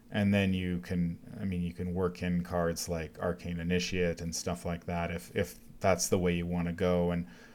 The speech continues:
then you get comfortable, you know, taking them out at the right time. Um, I know in my Diana Stanley deck, I'm playing David Renfield now. And, and so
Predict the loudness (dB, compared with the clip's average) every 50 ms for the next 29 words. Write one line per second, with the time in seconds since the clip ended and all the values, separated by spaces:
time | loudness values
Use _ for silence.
0 | -4 0 2 4 4 4 4 4 2 2 2 0 0 0 0 -2 0 0 2 2
1 | 2 0 -2 -2 -2 0 0 -2 -2 2 6 8 8 8 6 2 0 0 2 2
2 | 2 2 2 0 0 -2 0 2 4 4 4 4 2 0 0 0 0 2 2 2
3 | 0 -2 -4 -4 -2 0 0 2 2 0 0 0 0 0 -2 -4 -8 -18 -20 -20
4 | -20 -20 -20 -20 -20 -20 -20 -14 -10 -8 -6 -6 -6 -6 -8 -10 -12 -14 -16 -18
5 | -18 -18 -14 -10 -6 -4 0 0 2 2 2 2 2 0 0 2 2 2 2 2
6 | 0 0 -2 -2 0 0 2 4 4 2 2 2 0 0 0 0 -2 -4 -4 -4
7 | -4 -2 -2 -2 -2 -2 -4 -4 -6 -8 -8 -10 -12 -10 -4 0 2 2 2 2
8 | 2 2 2 4 4 4 2 2 2 0 2 2 2 0 0 2 2 2 2 0
9 | 0 0 -2 -2 -4 -4 -6 -8 -12 -16 -20 -20 -20 -20 -20 -20 -20 -20 -20 -12
10 | -6 -4 -2 -2 -2 -2 -2 0 0 0 0 -2 -4